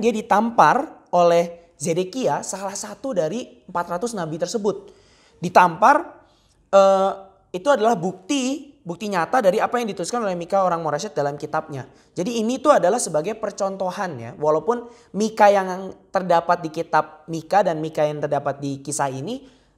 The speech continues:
berbeda, tetapi, eh, menariknya adalah mencontohkan hal yang realnya adalah di kitab ini gitu. Seratus tahun sebelum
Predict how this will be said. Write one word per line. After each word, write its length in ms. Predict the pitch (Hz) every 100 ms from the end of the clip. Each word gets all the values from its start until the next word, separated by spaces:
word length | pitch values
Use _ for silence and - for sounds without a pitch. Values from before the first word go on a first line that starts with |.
| _ -
berbeda, 880 | 160 165 170 131 135 233 - - -
tetapi, 420 | - 156 156 254 254 - _ _ -
eh, 180 | 180 175
menariknya 540 | 170 170 170 180 269
adalah 400 | 214 151 233 233 - _ 190
mencontohkan 880 | 196 208 202 220 214 - 214 208 -
hal 300 | 180 190 185
yang 180 | 180
realnya 320 | 180 180 247 247
adalah 240 | 175 233
di 80 | 185
kitab 320 | 165 170 160
ini 240 | 214 175
gitu. 240 | 135 117 113 _ _ _
Seratus 480 | - 143 160 170 -
tahun 240 | 165 170
sebelum 560 | 175 147 156 190 202